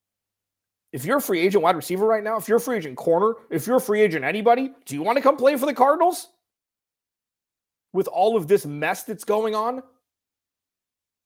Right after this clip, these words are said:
The Arizona Cardinals have never been in this situation before,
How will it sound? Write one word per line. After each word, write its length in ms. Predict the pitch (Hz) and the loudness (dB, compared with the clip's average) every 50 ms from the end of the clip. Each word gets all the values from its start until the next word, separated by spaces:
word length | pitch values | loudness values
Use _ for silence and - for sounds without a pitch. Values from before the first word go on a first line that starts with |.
| _ _ _ _ _ _ _ _ _ _ _ _ _ _ _ _ _ _ - | _ _ _ _ _ _ _ _ _ _ _ _ _ _ _ _ _ _ -8
The 140 | 160 170 202 | 0 2 2
Arizona 320 | 247 269 233 285 277 262 | 2 2 0 -2 -2 -2
Cardinals 320 | - - 208 202 208 185 | -2 -4 -2 0 0 -2
have 80 | 175 160 | -2 -4
never 340 | 156 151 156 165 170 160 160 | -6 -4 -2 -2 0 -2 -2
been 160 | 147 165 160 | -2 -2 -2
in 60 | 151 | -2
this 140 | 151 143 143 | -6 -8 -10
situation 500 | - 143 - 139 131 127 120 - 123 104 | -10 -10 -10 -8 -10 -10 -10 -12 -16 -20
before, 300 | 95 - - - - | -20 -20 -20 -20 -20